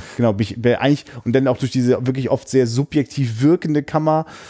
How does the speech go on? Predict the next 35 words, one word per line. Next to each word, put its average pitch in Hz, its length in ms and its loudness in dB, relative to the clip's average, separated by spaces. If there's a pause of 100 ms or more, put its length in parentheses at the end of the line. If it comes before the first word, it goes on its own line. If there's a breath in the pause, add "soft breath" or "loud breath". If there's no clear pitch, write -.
(160 loud breath)
Kamera 143 540 2
in, 131 260 0
in 123 200 0
Es 120 100 -4
ist 123 100 -6
schwer, 131 140 2
ein 127 100 0
Gott 127 160 0
zu - 140 -6
sein, 123 340 2
die 120 120 -2
ja 117 120 2
so 113 300 -4
mit 120 300 -2
den 120 220 2
Leuten 120 320 2
durch 120 140 -2
die 123 160 -6
Gänge 131 580 4
hetzt, 117 1120 -4
äh, 117 160 0
hetzt, - 500 -4 (420 loud breath)
schleicht - 640 0
und 117 300 -4 (140)
horkelt, 156 540 0 (460 loud breath)
äh, 127 260 4
und 120 240 2
stolpert. 143 640 0
Äh, 120 120 -8 (320)
genau, 101 180 -2
das 104 160 -6
ist 123 80 -2
auf 127 140 0
jeden 127 180 2
Fall 110 500 2